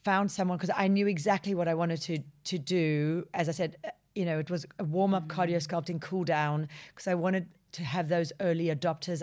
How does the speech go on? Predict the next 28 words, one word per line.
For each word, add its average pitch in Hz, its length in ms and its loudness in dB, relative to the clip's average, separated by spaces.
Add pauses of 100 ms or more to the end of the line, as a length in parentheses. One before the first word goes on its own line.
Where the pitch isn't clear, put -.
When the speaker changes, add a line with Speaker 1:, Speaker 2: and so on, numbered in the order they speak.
Speaker 1:
understand. 170 680 -4
So 175 120 -6
I 170 80 -2
thought, 185 240 -4
Speaker 2:
Right. 147 280 -6 (720)
Speaker 1:
lots 196 500 4
of 180 120 -2
us 170 180 0
go 170 160 0
to 160 80 -2
the 165 80 -6
gym. 156 300 0
Lots 175 180 -2
of 202 100 -4
us 196 140 -2
understand 170 640 -2
the 156 80 -8
power 156 720 -2
of 160 120 -6
actually 170 300 -4
working 170 400 -2
out 165 160 -2
our 175 160 -4
muscles 180 580 -6
'cause - 200 -12
Speaker 2:
Mm-hmm. 170 180 -6
Speaker 1:
it's 175 140 -8
so 202 300 -2